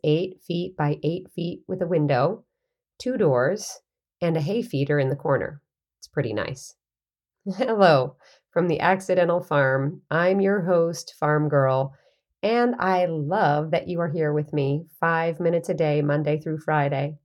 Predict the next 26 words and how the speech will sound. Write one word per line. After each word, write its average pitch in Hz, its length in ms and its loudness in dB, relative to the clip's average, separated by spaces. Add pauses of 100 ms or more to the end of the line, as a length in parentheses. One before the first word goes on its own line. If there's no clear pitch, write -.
(600)
It's - 240 -8
like 370 160 -2
a 320 80 -2
daily 202 440 0
multivitamin 139 880 -2
from 123 140 -2
the 123 60 0
farm. 113 520 -6 (680)
If 139 100 -4
you 139 60 -10
can't 139 380 0
visit 185 220 -2
a - 40 -8
farm 160 320 0
in 202 140 0
person, 147 560 -2 (240)
this 190 320 0
is 190 140 -8
the 180 80 -2
next 175 340 -6
best 165 280 -4
thing, 156 380 -4 (560)
minus 123 400 0
the - 140 -4
muddy 160 240 0
boots 143 500 -4